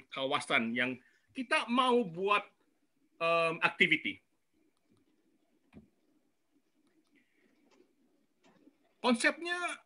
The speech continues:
ialah Borneo milik kita bersama. Eh, sekali lagi, ini bukan satu statement politik. Ini statement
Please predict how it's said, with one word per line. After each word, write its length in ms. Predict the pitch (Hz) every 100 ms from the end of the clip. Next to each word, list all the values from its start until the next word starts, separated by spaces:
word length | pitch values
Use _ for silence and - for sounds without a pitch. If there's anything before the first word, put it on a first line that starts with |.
| _ _ _ _ _ _ -
ialah 480 | 202 208 220 226 214
Borneo 840 | 131 175 220 226 233 233 233 240 226 _ _ _ -
milik 400 | 156 190 202 -
kita 160 | 170 165
bersama. 480 | 151 - 139 113 78 - _ _ _ _ _ _ _ _ _ _ _ _ _ _ -
Eh, 240 | 135 135
sekali 400 | 131 160 175 170
lagi, 560 | 170 185 185 220 226 -
ini 320 | 160 170 185
bukan 400 | 160 - 160 156
satu 400 | 151 - - 135 131 131 131 127 123
statement 400 | 110 151 131 131
politik. 480 | 123 117 220 151 - _ _ _ _ _ _ _ -
Ini 400 | 151 196 254 294
statement 1120 | 220 - - - 190 226 - 185 123 123 165